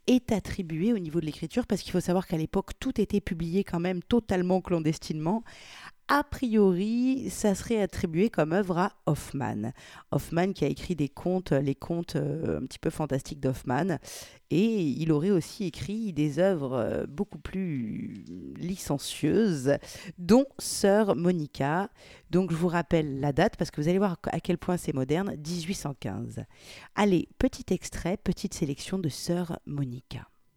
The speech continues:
Malchen », commença cette femme accomplie, vous voyez jusqu'où va l'obéissance de mes sujettes ?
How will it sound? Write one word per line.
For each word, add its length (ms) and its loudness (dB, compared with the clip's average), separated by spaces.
Malchen », 720 0
commença 420 -2
cette 240 -8
femme 280 -2
accomplie, 600 -4
vous 300 6
voyez 460 6
jusqu'où 500 2
va 160 4
l'obéissance 720 2
de 80 6
mes 120 6
sujettes ? 640 -2